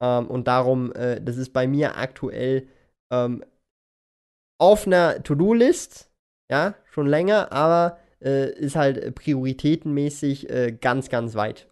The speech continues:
unten. Aber, äh, danke auf jeden Fall auch nochmal für die Erinnerung. Ähm, das habe ich definitiv auch mal im Visier irgendwann. Ähm,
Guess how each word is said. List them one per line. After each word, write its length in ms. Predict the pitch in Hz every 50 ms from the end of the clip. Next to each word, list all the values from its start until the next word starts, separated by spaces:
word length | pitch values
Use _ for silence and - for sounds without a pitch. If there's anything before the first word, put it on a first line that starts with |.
| _
unten. 360 | - 131 127 120 - - - -
Aber, 340 | - 120 139 147 151 143 -
äh, 120 | 139 139
danke 280 | 117 135 139 170 143 170
auf 120 | 151 143
jeden 140 | 165 165 160
Fall 120 | 170 147 -
auch 140 | 98 147 151
nochmal 220 | 156 143 143 139
für 120 | - 139
die 100 | 131 131
Erinnerung. 600 | 127 127 127 143 160 175 180 170 175 175 180 180 - - - - - - - _ -
Ähm, 260 | 131 131 131 123 -
das 240 | - 131 135 - 160
habe 140 | 143 131 123
ich 80 | -
definitiv 480 | - 131 127 - - - 131 123 120 120
auch 220 | - - 120 - -
mal 240 | 120 117 123 123
im 400 | - - 135 127 123 123 - - - -
Visier 380 | - 123 120 123 127 131 120
irgendwann. 480 | 113 117 117 113 104 101 101 87 78 117 - _ _ _ _ _ _ _ _ _ _ _ _ _ _ _ _ _ _ -
Ähm, 720 | 139 139 139 139 139 139 135 135 135 135 135 135 131 127